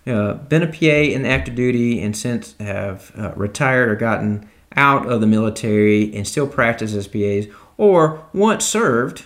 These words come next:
at a totally different job, or as the Army says, a different M O S. And now they're, uh, have gone through P A school, school through the civilian side and are now practicing as P As after they've fulfilled their duties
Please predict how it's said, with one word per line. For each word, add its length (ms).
at 120
a 40
totally 300
different 400
job, 440
or 400
as 160
the 100
Army 220
says, 340
a 80
different 320
M 140
O 140
S. 480
And 160
now 300
they're, 520
uh, 380
have 180
gone 320
through 260
P 200
A 60
school, 420
school 400
through 220
the 120
civilian 440
side 480
and 280
are 80
now 260
practicing 1040
as 280
P 260
As 500
after 360
they've 340
fulfilled 460
their 160
duties 440